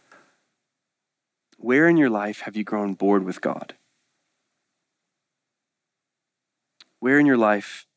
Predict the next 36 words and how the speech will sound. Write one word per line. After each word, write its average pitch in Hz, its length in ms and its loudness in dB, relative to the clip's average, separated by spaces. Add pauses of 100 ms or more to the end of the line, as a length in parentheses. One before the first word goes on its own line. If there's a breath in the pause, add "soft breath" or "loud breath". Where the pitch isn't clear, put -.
(440)
have 113 120 -12
you 113 100 -2
grown 107 380 0
bored 101 480 0 (500)
with - 200 -10
God? - 340 -4 (2000)
These 117 120 -8
are 120 80 -6
things 123 300 0
just 107 180 -12
to 113 100 -6
acknowledge, 117 760 0
to 113 120 -10
recognize. 120 840 -2 (540)
These 127 200 2
are 123 100 2
what 104 120 -2
we 107 100 0
confess - 800 -2 (560)
and 107 100 -6
where 104 120 0
we 101 100 0
seek - 280 -4
to 104 60 -10
forget 98 440 -2
what 107 160 -2
lies 98 260 -2
behind 95 320 -2
and 92 100 -6
say, 92 140 -8
"Fill 104 260 -2
me 95 160 0
here, 90 380 -8
meet 110 240 2
me 98 160 -4
here." 98 460 -2